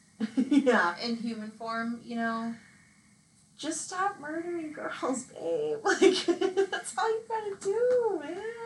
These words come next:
Speaker 1: Like, don't be a psycho.
Speaker 2: Is he still alive?
Speaker 1: Ted Bundy, no, he was executed.
Speaker 2: That's what I thought.
Speaker 1: He was, he fought hard to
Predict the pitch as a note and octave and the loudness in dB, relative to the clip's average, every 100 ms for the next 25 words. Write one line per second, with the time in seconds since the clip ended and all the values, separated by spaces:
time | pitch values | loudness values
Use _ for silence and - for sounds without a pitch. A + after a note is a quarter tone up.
0 | A4+ C#4 C4+ - - - _ _ _ - | 2 2 2 -2 -14 -20 _ _ _ -20
1 | - - - _ - C#4+ E4 F4+ F4 F4+ | -20 -20 -20 _ -4 -2 -2 -2 -2 -2
2 | F#4 F4+ - - F4 F#4 D#4+ E4 D#4+ D4+ | -6 -8 -2 0 0 -2 -2 2 6 8
3 | D4 C#4 B3 A3 - - G#4 F#4+ - - | 8 8 8 8 6 4 2 4 2 0
4 | G#4+ A4 - F3 F3 B3+ - - - _ | -8 -8 -6 -8 -10 -12 -16 -20 -20 _
5 | - A3 G3 G3 G3 F#3 E3+ G3 F#3+ F#3+ | -14 -10 -8 -8 -8 -8 -8 -10 -14 -14
6 | - - G#3 - - - A#3+ A3+ A3+ G#3+ | -16 -14 -14 -14 -16 -12 -10 -8 -8 -10
7 | G#3 A3+ G#3+ G3+ - _ - A3 G#3+ F#3+ | -12 -12 -14 -14 -20 _ -14 -4 -2 -2
8 | F#3+ - - - - _ _ C4+ C#4 C4 | -6 -12 -20 -20 -20 _ _ 2 4 4
9 | G#3+ G#3+ G#3+ G3 G3 F3 | 2 4 2 2 -4 -4